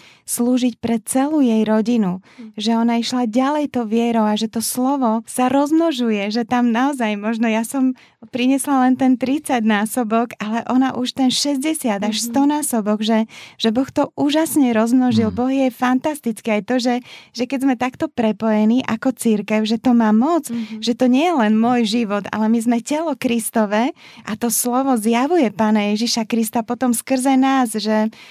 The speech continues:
Speaker 1: jaké je to sila, aj má také spoločenstvo
Speaker 2: Mhm.
Speaker 1: veriacich a, a to slovo sa môže rozmnožiť v hojnosti.
Speaker 3: A ja som veľmi rád, že som medzi vami, pretože to je to spoločenstvo,
Speaker 2: <laughs>
Speaker 3: kedy môžem počúvať a verím, že aj mnohí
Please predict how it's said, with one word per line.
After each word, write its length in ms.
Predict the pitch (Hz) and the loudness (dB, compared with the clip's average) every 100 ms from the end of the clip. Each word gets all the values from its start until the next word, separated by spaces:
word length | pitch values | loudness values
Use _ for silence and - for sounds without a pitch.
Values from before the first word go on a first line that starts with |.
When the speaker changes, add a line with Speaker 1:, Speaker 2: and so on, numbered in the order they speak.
| - | -14
Speaker 1:
jaké 280 | - 294 311 | -10 -4 -4
je 60 | 226 | -2
to 120 | 214 | -2
sila, 360 | - 233 226 | 0 2 2
aj 100 | 208 208 | 2 2
má 120 | 214 | 2
také 380 | 220 220 233 214 | 0 -2 -2 -2
spoločenstvo 880 | - - 240 285 - 202 196 214 | -4 -2 0 0 -2 -4 -4 -4
Speaker 2:
Mhm. 80 | 196 | -2
Speaker 1:
veriacich 600 | 202 202 202 214 208 208 208 | 0 0 0 0 0 -2 0
a, 220 | 202 202 - - - | -2 -4 -10 -20 -10
a 80 | |
to 140 | 196 233 | -4 -2
slovo 400 | - 233 240 233 | 0 2 2 0
sa 180 | 226 214 | 0 0
môže 300 | 208 214 214 | 0 0 0
rozmnožiť 640 | 220 233 247 240 220 220 | 0 2 2 2 0 -2
v 100 | 208 | -4
hojnosti. 720 | 214 233 262 269 226 - 175 175 _ _ _ | -2 2 4 2 0 -4 -6 -8 _ _ _
Speaker 3:
A 140 | - 90 | -8 -6
ja 40 | |
som 140 | - | -2
veľmi 240 | 101 98 92 | 0 2 2
rád, 220 | 90 92 | 2 2
že 100 | 87 | 0
som 160 | - 85 | 2 2
medzi 240 | 85 87 | 2 2
vami, 440 | 82 82 87 92 113 | 2 2 2 0 -2
pretože 420 | 73 - 87 87 | -6 -4 -2 -2
to 120 | - | -2
je 80 | 104 | -4
to 140 | 104 95 | -2 -6
spoločenstvo, 840 | - 104 92 - 92 90 - 92 107 - _ _ | -2 -2 -2 0 -2 -2 -2 -2 -2 -6 _ _
Speaker 2:
<laughs> 420 | - - - - - | -20 -20 -20 -20 -4
Speaker 3:
kedy 320 | 90 87 87 - - - | 0 2 2 -2 -16 -4
môžem 400 | 92 92 101 92 | 2 2 2 0
počúvať 500 | 90 90 90 87 85 | 0 -2 0 0 2
a 80 | 85 | 2
verím, 220 | 87 92 | 2 2
že 140 | 90 87 | 2 2
aj 100 | 87 | 2
mnohí 380 | 95 104 104 | 4 2 2